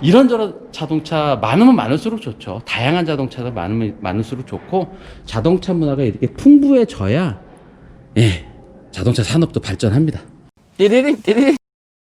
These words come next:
라라 클래식의 마이크로 레이서 타입 일공일. 요거 좀 자세히 보여드렸어요.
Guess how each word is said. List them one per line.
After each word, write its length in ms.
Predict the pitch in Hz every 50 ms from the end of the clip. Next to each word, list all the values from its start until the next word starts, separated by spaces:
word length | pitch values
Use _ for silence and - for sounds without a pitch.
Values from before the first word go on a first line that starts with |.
| _ _ _ _ _ _ _ - - -
라라 260 | 107 117 131 147 147
클래식의 680 | - - 147 135 110 - 117 95 95 87 90 120 151 - -
마이크로 460 | - 104 123 135 - - 160 147 120
레이서 380 | 110 98 92 - - - 87 - - - - - - - _ _ _ _ _ _ - _ _ _ _ _ _ _ _ -
타입 320 | - - 208 202 196 196 196 - - - - _ _ _ _ _ _ _ _ - _
일공일. 520 | - 151 151 135 139 127 107 92 90 - - - - - _ - _ _ - - _ _ - - - - - - - - - - - _ _ - -
요거 180 | 107 113 127
좀 140 | 117 127 117 -
자세히 460 | - - 104 98 123 120 120 120 107 - - - - - - - - - _
보여드렸어요. 640 | - 123 120 117 104 101 95 - - 90 85 92 101